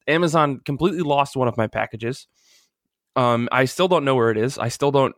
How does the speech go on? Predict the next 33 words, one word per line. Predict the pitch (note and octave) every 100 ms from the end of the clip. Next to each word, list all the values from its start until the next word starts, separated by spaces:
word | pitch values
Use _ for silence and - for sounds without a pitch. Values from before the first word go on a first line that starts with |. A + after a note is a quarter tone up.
| -
like, | A#2+ A2
Amazon | C3 C#3+ C#3+ D3
has | C#3 B2
no | C3+ C3
idea | B2+ C3
what | B2+
happened. | C3+ B2 B2 A#2 - _ _
U | B2
S | C3+ -
P | C3+
S | B2+ C3
has | B2
no | B2 B2
idea | A#2+ B2
what | A2
happened. | A#2+ A#2+ A#2+ A2+ A#2 - _
There | C3+
is | D3
a | C#3
box | A#2 B2 C3 - -
full | C#3+ C3
of, | A#2
like, | A2 G#2+ - - - _
Diet | C#3 D3 D#3+ -
Coke, | C#3+ B2+ B2 - _ _
iced | C#3+ D#3+ -
tea, | - C#3 B2 A#2+
and, | C3 B2+
like, | E3+ G#2
a | -
bunch | C#3+ E3
of | C#3
snacks | - C#3+ B2 G#2+